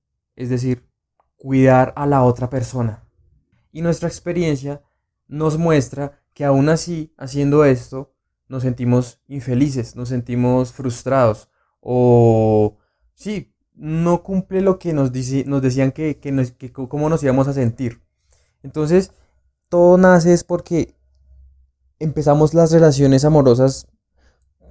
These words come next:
por el motivo incorrecto, por, por los motivos que muchas personas empiezan, como por aburrimiento, por simplemente pasar el tiempo,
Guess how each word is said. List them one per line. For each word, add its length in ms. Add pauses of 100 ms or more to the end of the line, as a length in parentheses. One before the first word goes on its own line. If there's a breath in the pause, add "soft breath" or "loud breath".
(120)
por 100
el 80
motivo 300
incorrecto, 640
por, 220 (100)
por 100
los 100
motivos 440
que 500 (380)
muchas 260
personas 380
empiezan, 420
como 380
por 160
aburrimiento, 1000 (480)
por 920 (500)
simplemente 500
pasar 500
el 180
tiempo, 560